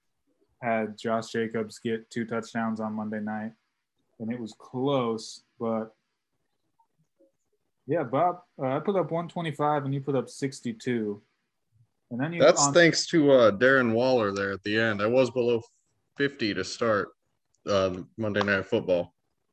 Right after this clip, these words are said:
Speaker 1: Yeah, Darren Waller dropped sixteen and a half. I mean, you had some, you had a Rodgers dud, Mostert dud, Ridley dud.
Speaker 2: Just a
Speaker 1: Ronald
Speaker 2: bad week.
Speaker 1: Jones, your defense, your kicker scored the third most points.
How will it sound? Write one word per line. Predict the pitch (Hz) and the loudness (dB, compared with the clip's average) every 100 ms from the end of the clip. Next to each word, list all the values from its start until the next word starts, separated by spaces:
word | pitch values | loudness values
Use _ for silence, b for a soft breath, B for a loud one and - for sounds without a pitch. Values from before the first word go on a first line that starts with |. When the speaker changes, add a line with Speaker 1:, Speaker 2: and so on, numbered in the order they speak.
| _ - 131 | _ -14 -8
Speaker 1:
Yeah, | |
Darren | 123 131 131 | -4 0 2
Waller | 131 135 127 | 2 2 0
dropped | 123 113 | -2 -2
sixteen | - 131 123 - 135 123 | -4 -6 -6 -6 -4 -2
and | 117 | -2
a | |
half. | 117 117 117 - _ _ _ _ _ 131 | -2 -2 -4 -8 _ _ _ _ _ -4
I | |
mean, | 139 143 | -2 -2
you | 175 | 0
had | 160 139 | 0 0
some, | - 139 123 120 123 _ _ _ _ _ _ | -2 -2 -2 -4 -10 _ _ _ _ _ _
you | 147 | 0
had | 143 123 | 0 0
a | 113 | -2
Rodgers | 117 139 160 156 160 143 | 0 2 2 0 -2 -2
dud, | 139 143 143 135 - | 0 2 2 -2 -8
Mostert | 131 135 147 - 147 147 | -2 0 -2 0 -2 -2
dud, | 131 131 135 131 139 _ _ _ - 113 113 _ _ - | 0 2 2 0 -8 _ _ _ -20 -20 -20 _ _ -8
Ridley | 113 147 143 147 | 0 0 2 -2
dud. | 139 139 135 131 139 - _ _ _ _ _ - _ _ _ _ 226 262 _ _ _ _ _ _ _ _ _ _ _ _ _ - | 0 2 2 2 -2 -10 _ _ _ _ _ -20 _ _ _ _ _ -20 _ _ _ _ _ _ _ _ _ _ _ _ _ -4
Speaker 2:
Just | 156 139 | 0 4
a | |
Speaker 1:
Ronald | - | 4
Speaker 2:
bad | 104 117 | 4 4
week. | 127 | 4
Speaker 1:
Jones, | 139 143 147 - | 2 2 -2 -6
your | 143 120 | -4 0
defense, | 135 143 147 139 _ _ _ _ _ _ _ | 0 -2 -4 -8 _ _ _ _ _ _ _
your | 175 165 | -8 -2
kicker | 202 208 143 | -2 0 -4
scored | - 143 | -2 -4
the | 123 | -2
third | 120 160 151 | -2 -2 -4
most | 151 139 | -8 -10
points. | 139 117 92 - | -8 -8 -10 -18